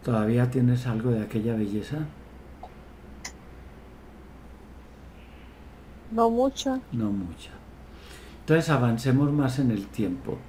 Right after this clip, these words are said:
Speaker 1: Vamos al momento en el que tienes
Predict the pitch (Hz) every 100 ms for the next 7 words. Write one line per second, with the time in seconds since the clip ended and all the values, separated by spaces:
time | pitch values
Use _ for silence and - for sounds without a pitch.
0 | - - - - - - - - - -
1 | 117 131 165 160 135 120 110 117 127 156
2 | 127 127 - 117 139 147